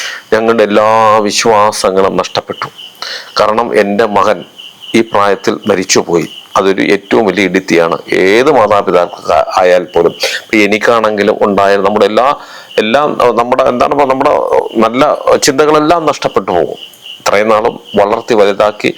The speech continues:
വളരെ പ്രതീക്ഷയോട് നമുക്കൊന്നും തന്നില്ലെങ്കിലും അവന്റെ ജീവിതം കണ്ട് നമുക്കൊരു സന്തോഷമുണ്ടാകുമല്ലോ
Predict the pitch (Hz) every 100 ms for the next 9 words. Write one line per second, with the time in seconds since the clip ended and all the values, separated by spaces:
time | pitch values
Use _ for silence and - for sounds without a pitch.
0 | - - - 98 117 160 - 113 123 -
1 | 113 90 85 95 110 - 123 127 117 117
2 | 120 117 107 101 101 - 101 98 110 110
3 | 110 110 110 113 110 104 98 98 101 107
4 | 110 113 - - - 117 113 139 131 117
5 | 113 117 113 117 110